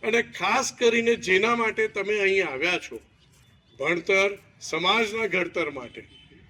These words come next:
એનો પાયો સિંચો, તમારો પાયો મજબૂત કરો, ભણવાનું ફોકસ રાખો, જીવનમાં કંઈક કરી છૂટવાની નેમ રાખો. અને એક એક વિદ્યાર્થી જે અહીંયા આગળ બેઠો છે, હું ઈચ્છું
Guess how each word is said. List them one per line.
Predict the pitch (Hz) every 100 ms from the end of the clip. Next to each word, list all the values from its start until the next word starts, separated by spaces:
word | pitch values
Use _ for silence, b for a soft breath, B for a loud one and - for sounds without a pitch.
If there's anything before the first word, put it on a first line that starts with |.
| -
એનો | 180 202 240
પાયો | 233 - 180 202 196
સિંચો, | 185 175 165
તમારો | 156 160 190 214
પાયો | 208 190 196 190
મજબૂત | 175 160 175 175 -
કરો, | 151 131
ભણવાનું | 143 165 208 220 202
ફોકસ | 175 190 214 170
રાખો, | 170 147 - 120 - B B B -
જીવનમાં | 190 208 240 233 233 240
કંઈક | 226 233 -
કરી | 214 233
છૂટવાની | 214 233 226 220
નેમ | 190 202 240 226
રાખો. | 196 143 131 113 - B B
અને | 190 220
એક | 214 220 233 277
એક | 277 269
વિદ્યાર્થી | 226 190 226 220 226
જે | 208 214
અહીંયા | 202 208 196
આગળ | 175 185 190
બેઠો | 170 160 156 131
છે, | 120 104 - b b
હું | 190 202
ઈચ્છું | 190 - 226 240 247